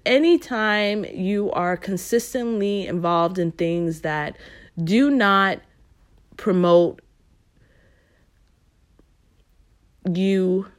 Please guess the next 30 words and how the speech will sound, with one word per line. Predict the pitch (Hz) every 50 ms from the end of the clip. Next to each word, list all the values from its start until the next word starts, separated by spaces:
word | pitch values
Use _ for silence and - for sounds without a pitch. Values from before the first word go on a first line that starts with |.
| -
growing | 165 147 175 185 185 196 196 202 226 262 302 302 311 -
and | - 170 175 180
getting | 170 196 196 202 202
out | - 175 175 180
of | 185 185
your | 202 170 -
comfort | - - 208 208 208 - 311 339 311
zone, | 381 381 392 415 440 466 - - _ _ _ _ _ _ _ _ _ _ _ _ _ _ _ _ _ _ _ _ _ _ _ _ - - _
you're | - 202 180 175
wasting | 170 190 202 208 202 - - 233 226
your | 233 233
time. | 233 - - 359 392 453 466 440 403 381 381 370 370 370 381 381 381 381 359 370 359 - _ _ - - - - - - - - _ _ -
And | 185 196 196 196
then | 185 185 196
you're | 185 170 175
gonna | 180 185 185
get | 185 180 220 214 -
to | 269 269
the | 302
place | 294 - - 311 302 302 285 - -
where | 220 226 220 208 202 202 196 196 196 190 190 196 - - - - - - - _ _
you | 196 190 190 185
feel | 185 - 202 196 190
like | 190 185 185 185 190 196
you're | 180 170
stagnant | - - - - 190 190 190 190 180 165 151 104 69 - - _ _ _ _
and | - 175 180 180
you're | 180 180
not | 190 190 190 185 -
moving. | 190 202 214 214 214 196 196 185 180 180 175 -